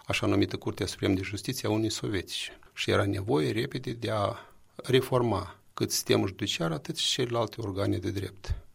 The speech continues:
Ori, Moldova, pe parcursul ei din anii nouăzeci, de la, de proclamarea independenței, tot a primit diferite granturi și ajutoare și am observat la un moment că cei care investesc vin cu proiectele lor,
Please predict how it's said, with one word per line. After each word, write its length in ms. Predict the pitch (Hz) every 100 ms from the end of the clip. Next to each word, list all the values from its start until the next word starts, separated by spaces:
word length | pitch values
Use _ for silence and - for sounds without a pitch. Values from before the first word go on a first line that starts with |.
| _
Ori, 320 | - 120 110 - -
Moldova, 420 | 120 120 170 156
pe 520 | - 127 123 117 110 -
parcursul 540 | - 120 - 143 - 117
ei 120 | 117
din 240 | 101 101
anii 240 | 110 107 101
nouăzeci, 640 | 104 101 95 113 160 -
de 120 | -
la, 120 | 107
de 220 | 101 101 113
proclamarea 560 | - 110 107 107 98
independenței, 760 | 95 95 107 104 127 160 - 175 -
tot 180 | - 143
a 40 | 147
primit 340 | 151 160 160
diferite 680 | 120 113 113 120 101 95 87 -
granturi 440 | 104 117 143 123
și 100 | 101
ajutoare 720 | 104 95 92 - 95 107 143 - -
și 760 | - - - - - 135 131 131
am 120 | 135
observat 440 | 135 131 127 127 156
la 80 | 147
un 60 |
moment 400 | 123 117 135 135
că 440 | - - 104 101 98 - - -
cei 240 | - -
care 200 | 135 127
investesc 560 | 110 101 101 - 170 -
vin 200 | 131 160
cu 100 | 151
proiectele 460 | - 139 139 - 131
lor, 440 | 117 92 - -